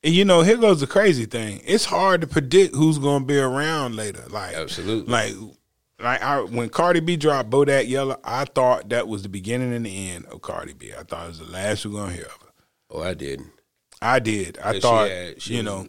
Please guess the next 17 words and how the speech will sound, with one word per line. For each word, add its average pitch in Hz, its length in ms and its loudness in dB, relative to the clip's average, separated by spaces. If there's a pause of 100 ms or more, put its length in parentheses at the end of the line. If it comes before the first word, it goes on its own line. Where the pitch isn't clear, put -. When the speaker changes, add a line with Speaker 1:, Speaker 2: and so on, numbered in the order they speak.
Speaker 1:
<clears throat> - 400 0
Speaker 2:
around 90 160 -6
before 87 440 -12
and 85 80 -10
she 95 160 -10
had 76 140 -10
already 87 400 -8
built 90 360 -12
that 80 180 -8
audience. 78 680 -8 (460)
Speaker 1:
Yeah, 117 260 0
but, 110 280 0
and, 131 240 0 (100)
but 139 160 2
I 143 140 2
was 151 180 -2
wrong. 117 360 -2